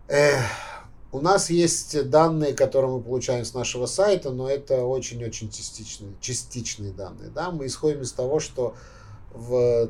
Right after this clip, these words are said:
том районе, где нас слышно через F M, да, проживает где-то триста тысяч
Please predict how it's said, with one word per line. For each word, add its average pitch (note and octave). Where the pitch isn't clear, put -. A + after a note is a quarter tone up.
том C3
районе, A#2+
где G#2+
нас A2
слышно C#3
через A#2
F A2+
M, F#2+
да, G#3+
проживает B2+
где-то A#2
триста -
тысяч -